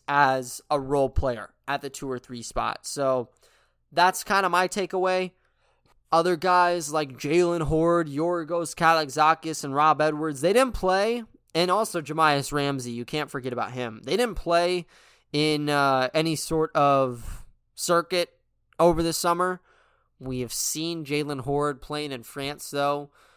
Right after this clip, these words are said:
You know, they have their fiba basketball going on. They had Teo representing, so, um, he's obviously been active. I'm sure all of them are still getting work in, in the gym.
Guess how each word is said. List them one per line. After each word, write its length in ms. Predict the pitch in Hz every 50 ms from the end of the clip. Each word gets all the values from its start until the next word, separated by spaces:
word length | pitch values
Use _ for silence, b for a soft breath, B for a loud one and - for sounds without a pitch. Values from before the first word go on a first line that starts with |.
| b b b
You 120 | - 127
know, 100 | 117 117
they 160 | 117 127 131
have 360 | 127 135 139 135 135 127 120 120
their 360 | 127 131 135 135 127 123 117
fiba 420 | - _ - 143 147 135 135 127
basketball 560 | 123 131 127 127 123 - - 151 131 123 123
going 300 | 120 127 123 123 127 123
on. 320 | 123 120 123 123 131 135 135
They 180 | 127 123 120
had 380 | 117 127 123 120 120 117 110 -
Teo 580 | - - 143 139 139 135 135 135 135 135 127 b b b b b b b
representing, 800 | - 135 143 - 143 - 143 135 127 123 143 143 139 143 143 147 147
so, 460 | 147 - - 139 131 131 127 123 123 b b b b b b b b b b
um, 240 | - - - 254 220
he's 340 | 185 226 262 254 226 - - _ -
obviously 460 | - 143 160 160 156 151 - - 156 143
been 140 | 143 139
active. 480 | 139 143 147 151 147 - - 151 143 131
I'm 120 | 135 135
sure 240 | 135 - - 151 143
all 180 | 135 139 139 147
of 60 | 135
them 140 | 139 131 131
are 60 | 127
still 240 | - - - 143 139
getting 200 | 120 127 123 127
work 260 | 135 143 143 - -
in, 120 | 139 131
in 100 | 131 120
the 60 | 117 117
gym. 540 | 113 - 190 208 190 165 147 139 135 127